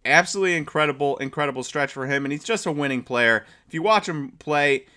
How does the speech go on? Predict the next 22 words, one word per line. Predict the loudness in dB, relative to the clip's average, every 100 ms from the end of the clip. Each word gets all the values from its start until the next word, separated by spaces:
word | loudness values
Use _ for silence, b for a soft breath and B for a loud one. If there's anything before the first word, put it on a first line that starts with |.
| b
the | -2
days | 0 0 0
he |
doesn't | 0 0 -2
have, | -4 0 4 2 0 _
like, | -4 -4 -4
his | -12 -14 -8
offense | -2 -2 -2 -6 -6
going, | -6 -6 -6
the | -6
days | -4 -4
he | -4
doesn't | -6 -4
have | -6 -6
shooting | -6 -4 -2 -2 -6 b b b
going, | 0 2 0 -6 _ _ _ _ _
he | -6
still | -6 2 2
affects | 4 0 -2
the | -4
game | -4 -2
defensively. | -4 -4 -4 -4 -8 -4 -2 -2